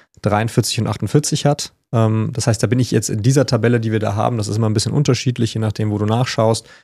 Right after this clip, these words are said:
ähm, bin ich sogar e-, eher noch im durchschnittlichen, oberen durchschnittlichen Bereich, was, was jetzt gar nicht so erfreulich ist, wenn man drüber nachdenkt.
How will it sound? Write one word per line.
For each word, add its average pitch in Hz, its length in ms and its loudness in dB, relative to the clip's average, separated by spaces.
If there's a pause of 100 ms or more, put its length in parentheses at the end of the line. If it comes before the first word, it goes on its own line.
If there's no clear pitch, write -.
(400)
ähm, 104 680 0
bin 110 100 2
ich 101 200 -2
sogar 107 340 -2
e-, - 100 -12 (100)
eher 117 160 2
noch 110 140 0
im 107 100 0
durchschnittlichen, 131 520 2
oberen 120 340 2
durchschnittlichen 135 540 -4
Bereich, - 380 -4
was, - 260 -8
was 107 160 -4
jetzt 104 180 -4
gar 107 160 2
nicht 110 120 0
so 110 120 4
erfreulich 110 460 0
ist, - 240 -2
wenn 123 60 0
man 120 100 2
drüber 120 180 0
nachdenkt. 139 500 -2